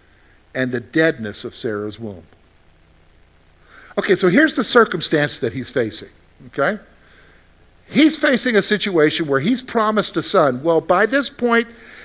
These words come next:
he's a hundred years old, and Sarah is ninety.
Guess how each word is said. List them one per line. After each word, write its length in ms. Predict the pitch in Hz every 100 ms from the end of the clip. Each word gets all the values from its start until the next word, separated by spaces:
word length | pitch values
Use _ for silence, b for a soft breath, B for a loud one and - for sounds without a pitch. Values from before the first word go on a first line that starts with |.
| B
he's 300 | 233 269 202
a 140 | 160
hundred 720 | 135 - 240 320 311 330 311 277
years 360 | 262 254 196
old, 540 | 208 202 147 127 156 - B B B B B 175
and 240 | 180 165
Sarah 720 | - - 262 269 277 277 269 -
is 240 | 202 165 151
ninety. 640 | 175 185 180 151 117